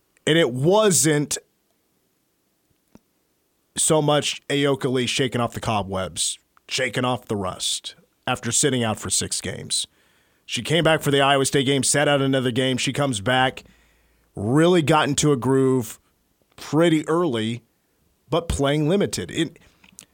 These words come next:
the, the, the game plan with her was pretty simple if you were paying attention. She played the first three minutes, would sit about four or five minutes, come back in, play the last two to three minutes of a quarter. She would stick around for another two minutes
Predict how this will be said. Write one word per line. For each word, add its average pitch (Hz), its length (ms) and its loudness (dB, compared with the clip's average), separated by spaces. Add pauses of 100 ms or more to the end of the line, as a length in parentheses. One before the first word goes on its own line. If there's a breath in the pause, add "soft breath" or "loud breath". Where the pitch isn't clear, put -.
(160 soft breath)
the, 139 460 -4 (100)
the, 123 520 -10 (1200)
the 139 120 -6
game 220 180 2
plan 180 240 2
with 147 100 0
her 143 140 0
was 120 160 -4 (220)
pretty 139 340 -2
simple 139 400 0
if 113 100 0
you 123 120 0
were 117 80 -2
paying 135 240 -2
attention. 135 640 -2
She - 120 -6
played 131 240 -2
the 131 80 -4
first 135 260 -2
three 131 160 0
minutes, 131 320 -2
would 110 160 -6
sit - 260 0
about 127 360 0 (380)
four - 480 0
or 127 60 0
five 135 280 2
minutes, 131 400 0 (760 soft breath)
come 190 180 2
back 185 280 4
in, 175 160 2
play 180 180 4
the 170 100 4
last 165 380 4
two 170 100 2
to 160 80 2
three 156 220 2
minutes 160 260 2
of 127 120 -2
a - 20 -2
quarter. 175 540 0
She - 140 -4
would 135 100 -2
stick 156 200 -2
around 151 220 0
for 139 140 0
another 131 240 0
two 190 260 2
minutes 175 560 2